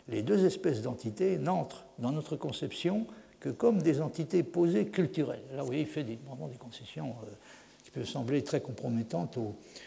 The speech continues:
au culturalisme. Ce sont, euh, ces deux catégories d'objets, donc les, les objets physiques et les dieux d'Homère, ne sont,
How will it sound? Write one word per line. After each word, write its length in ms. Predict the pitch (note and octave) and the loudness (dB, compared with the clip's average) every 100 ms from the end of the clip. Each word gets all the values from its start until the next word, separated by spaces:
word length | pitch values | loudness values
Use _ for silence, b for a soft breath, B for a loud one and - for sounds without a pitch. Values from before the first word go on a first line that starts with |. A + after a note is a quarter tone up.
| B - | B -8
au 80 | |
culturalisme. 800 | - B2+ A2+ B2+ A2 B2+ G3 - C#3+ | -4 -2 -2 -2 0 2 0 0 -4
Ce 120 | - | -4
sont, 360 | A2+ D#3 C3+ A#2+ | -4 0 0 0
euh, 260 | G#2+ A2+ G#2 - - - | -2 -6 -10 -12 -16 -10
ces 160 | A#2+ | -2
deux 160 | A2 F3 | 6 6
catégories 480 | F3 - C3 C#3 C3+ | 6 0 0 2 0
d'objets, 460 | A#2 G2+ C#3 F#3 | 0 0 2 4
donc 240 | B2 A#2+ C3+ | 2 -4 -6
les, 240 | A#2+ A#2 | -6 -8
les 160 | A#2+ A#2 | -8 -8
objets 240 | A#2 C3+ | -6 -6
physiques 440 | - A2 D3 D#3 | -6 -4 -4 -2
et 60 | D3+ | -2
les 140 | B2 | -2
dieux 160 | A2 C3 | -2 -2
d'Homère, 400 | A2 A2 D#3+ F#3+ - B B B - | -2 -2 -2 -2 -4 B B B -2
ne 80 | |
sont, 360 | A#2+ E3+ F3+ F#3 | 0 2 0 0